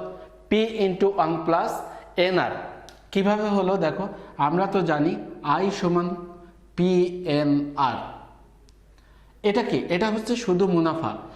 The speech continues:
এর সাথে যদি আবার আসল যুক্ত হয়, তাহলে P plus পি এন আর। বোঝা গেল? পি যদি কমন নেই, তাহলে কত হয়? ওয়ান plus এন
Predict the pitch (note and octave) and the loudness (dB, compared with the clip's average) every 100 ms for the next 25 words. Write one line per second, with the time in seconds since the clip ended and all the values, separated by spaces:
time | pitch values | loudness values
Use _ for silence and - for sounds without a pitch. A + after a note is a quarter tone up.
0 | - - G3 A3 - B3 B3+ A3+ F#3 E3+ | -20 -4 0 2 2 0 2 2 2 2
1 | C#3+ D3+ D3 D#3 F3+ B3 B3 F3+ - D3 | 2 0 0 -2 0 0 0 0 -2 -4
2 | B2+ C3+ - - - - - B2 B2 B2 | -2 -2 -4 -8 -16 -16 -6 -2 0 0
3 | G#3 G#3+ A3 G#3+ - C3+ B2+ D#3+ - - | 0 2 0 -4 -2 0 0 -2 -6 -12
4 | - - - - F#3 F#3+ F#3 F3+ - D#3 | -18 -20 -12 -2 0 0 -2 -8 -4 0
5 | C#3+ C#3 C#3 C#3 - C3+ G#2+ - - - | 2 2 2 0 0 -2 -2 -8 -14 -18
6 | - - D#3+ F#3+ F#3+ F#3 G#3 - - - | -8 0 2 2 0 0 -2 -8 -16 -20
7 | - - - A3+ A#3+ A#3 F3+ E3 D3+ D3 | -20 -20 -2 2 4 4 2 2 2 2
8 | E3 G3+ A#3+ E3+ D3+ C#3 C#3+ C#3+ E3+ F#3+ | 2 0 -2 -2 0 0 0 -2 -2 -2
9 | F#3 C#3+ D#3 D3+ C#3 D#3 E3+ - - - | 0 0 2 2 0 0 -2 -8 -14 -20
10 | - D3 C#3 D#3 | -12 -4 0 0